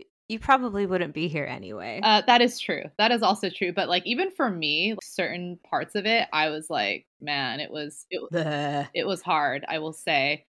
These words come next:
Speaker 2: it, it also provides additional context. Um, so if you're looking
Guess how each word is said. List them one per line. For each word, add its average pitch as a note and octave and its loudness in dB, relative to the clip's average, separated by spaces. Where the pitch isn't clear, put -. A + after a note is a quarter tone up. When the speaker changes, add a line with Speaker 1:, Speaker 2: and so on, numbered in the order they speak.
Speaker 2:
it, - 0
it A3 4
also A3 2
provides F3 2
additional D#3+ -6
context. F#3 -2
Um, C#3+ -4
so F3 -2
if E3+ -8
you're E3+ -4
looking E3 -6